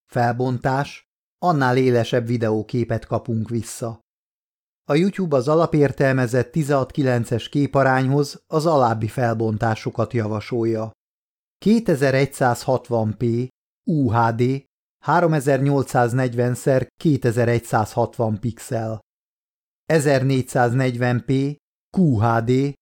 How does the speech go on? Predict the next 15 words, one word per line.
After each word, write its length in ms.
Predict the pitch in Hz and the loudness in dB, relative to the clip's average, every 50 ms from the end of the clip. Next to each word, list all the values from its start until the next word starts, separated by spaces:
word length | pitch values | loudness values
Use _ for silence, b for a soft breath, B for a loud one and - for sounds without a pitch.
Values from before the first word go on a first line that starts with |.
| _ _ _ _ _ | _ _ _ _ _
kétezer-ötszázhatvan 1400 | - 175 170 165 - - 156 139 117 131 127 123 127 123 - - 143 117 110 - - 131 123 - - 131 135 135 127 | 0 0 0 2 2 2 2 4 4 2 2 2 2 0 0 0 0 0 0 0 0 -2 -2 0 -2 0 0 0 0
szor 440 | - - 156 147 151 147 147 - _ _ _ _ | 0 0 2 2 2 2 -2 -6 _ _ _ _
ezernégyszáznegyven 1400 | - 143 131 113 139 120 107 113 120 120 113 113 - - 127 117 117 107 120 123 123 117 113 113 117 113 110 - | 0 0 2 2 2 2 2 0 0 0 -2 -2 -4 -2 0 0 0 0 0 -2 -2 -2 -2 -2 -2 -2 -2 -2
pixel. 640 | - 123 107 - - - 123 113 113 113 107 - _ _ _ _ _ _ _ _ _ _ _ _ _ _ _ _ _ _ - | -4 -6 -6 -8 -6 -4 -2 -2 -2 -4 -6 -10 _ _ _ _ _ _ _ _ _ _ _ _ _ _ _ _ _ _ -2
Ezernyolcvan 1080 | 175 190 160 175 165 151 143 143 151 151 135 120 110 - - - 123 117 113 107 - | 0 0 2 4 2 4 4 4 2 4 4 2 2 0 -2 -2 -2 -2 -2 -2 -2
P 300 | - 127 127 127 135 131 - _ _ _ _ _ _ - | -2 -2 -2 -2 -4 -6 -10 _ _ _ _ _ _ -4
Full 260 | - 147 139 123 113 | 0 2 2 4 2
H 260 | 107 117 113 110 107 | 2 0 0 -2 0
D, 240 | 110 117 120 135 135 - _ _ _ _ _ _ | 0 0 0 0 -2 -6 _ _ _ _ _ _
ezerkilencszázhúsz 1160 | _ 175 175 147 160 143 135 - - 151 143 135 127 - - 123 113 - - - 165 170 - | _ -2 0 2 2 2 2 0 0 0 2 2 0 0 0 0 -2 -2 -4 -4 -4 -4 -4
szor 380 | - - - 151 143 139 131 131 - _ _ _ | -6 -2 0 2 4 4 2 0 -6 _ _ _
ezernyolcvan 1040 | - 151 147 120 135 123 120 120 123 120 117 117 113 110 - - 123 120 120 120 120 - | -2 -2 0 2 2 2 2 2 2 0 0 0 -2 -2 -2 -2 -2 0 -2 -2 -4 -4
pixel. 540 | - 139 - - - - 143 135 139 143 139 - _ _ _ _ _ _ _ _ _ _ _ _ _ _ _ _ | -4 -4 -4 -4 -2 0 2 4 4 2 0 -4 _ _ _ _ _ _ _ _ _ _ _ _ _ _ _ _
Hétszázhúsz 840 | 160 185 208 208 - - 180 170 151 - - - 170 160 139 - - | 2 2 2 2 0 0 0 0 0 0 -4 -4 -4 -4 -4 -6 -6
P 120 | - - | -2 0